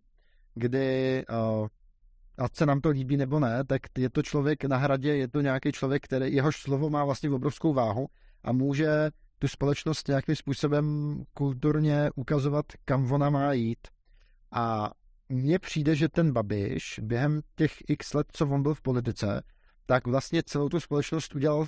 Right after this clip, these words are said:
extrémně levicovou. Jo? Tím, jak on neustále v každém mediálním výstupu vlastně, zjednodušeně řečeno, rozdává peníze, tak, eh, ta společnost si na to zvykla až do té míry, že se to stalo naprostým standardem.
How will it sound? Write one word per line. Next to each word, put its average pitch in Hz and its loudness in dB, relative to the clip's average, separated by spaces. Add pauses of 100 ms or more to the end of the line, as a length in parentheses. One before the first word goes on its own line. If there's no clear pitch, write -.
extrémně 160 -2
levicovou. 107 -2 (220)
Jo? 123 -2
Tím, 151 2 (380)
jak 135 0
on 160 2
neustále 151 0
v - -12
každém 135 0
mediálním 143 2
výstupu 139 -2
vlastně, 143 -2 (1080)
zjednodušeně 143 0
řečeno, 156 2
rozdává 147 2
peníze, 117 -2 (540)
tak, 131 -2
eh, 135 2 (120)
ta 151 0
společnost 151 -2
si 170 0
na 151 2
to 160 -2
zvykla 123 -2
až 139 -2
do 135 0
té 131 2
míry, 113 0 (340)
že 135 2
se 143 0
to 156 2
stalo 151 -2
naprostým 143 0
standardem. 101 -2